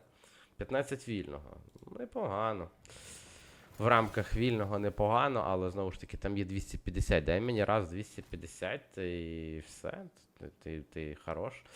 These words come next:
Так, давай спробую відкрити по п'ять. Не знаю, може це на щось вплинути чи ні. Сто три, типу, пу-, пу-, пу-, просто, просто пришвидшено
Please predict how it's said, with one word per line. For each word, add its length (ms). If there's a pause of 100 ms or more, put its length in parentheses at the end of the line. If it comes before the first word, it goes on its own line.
(460)
Так, 240
давай 220
спробую 520
відкрити 480
по 200
п'ять. 680 (960)
Не 200
знаю, 460 (600)
може 680
це 120
на 120
щось 220
вплинути 520
чи 220
ні. 280 (2000)
Сто 420
три, 440 (180)
типу, 340
пу-, 460 (160)
пу-, 180
пу-, 220 (120)
просто, 360 (260)
просто 420
пришвидшено 1800